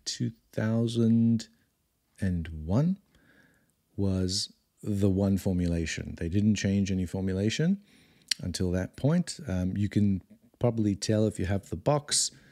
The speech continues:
The box has changed, and therefore that indicates the formula had changed as well. And one of the things that Christian Dior usually does is they put the formula number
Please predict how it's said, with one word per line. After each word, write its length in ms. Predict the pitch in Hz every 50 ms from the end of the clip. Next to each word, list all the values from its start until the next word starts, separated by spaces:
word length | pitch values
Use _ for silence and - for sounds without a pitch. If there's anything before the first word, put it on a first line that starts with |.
| - _ _ _ _ _ -
The 80 | 104
box 340 | 85 80 113 117 117 - -
has 120 | 110 101
changed, 600 | - - - 117 117 117 117 113 117 110 - - - _ _ _ _ _ _ _ _ _ -
and 280 | - 90 87 87 85 82
therefore 640 | - 92 87 85 - - 87 85 85 85 82 85 -
that 180 | - 90 87 -
indicates 600 | 104 107 101 104 - - 101 98 92 - - - - - - - _ _ _ - - - - - - - _ _ _ _ -
the 80 | 127 117
formula 420 | - 131 147 156 151 131 117 107
had 160 | 95 98 95
changed 360 | 92 - 104 101 101 95 90 101
as 120 | 98 95
well. 300 | 98 113 113 113 113 113
And 140 | 107 98 98
one 80 | 104
of 80 | 104 95
the 80 | 98 95
things 320 | - 110 104 104 101 95
that 200 | 101 92 92 - - - - - - _ _
Christian 380 | - - 110 - - 107 101 98
Dior 300 | 95 101 101 101 98 98
usually 600 | 98 107 123 120 110 98 104 107 101 92 98 95
does 400 | 90 95 92 90 92 92 87 -
is 240 | - 107 92 85 82
they 140 | 87 87 87
put 300 | - - - 95 - -
the 80 | 92
formula 440 | 87 - - 95 92 92 90 87 85
number 440 | 82 82 82 80 78 85 85 82 82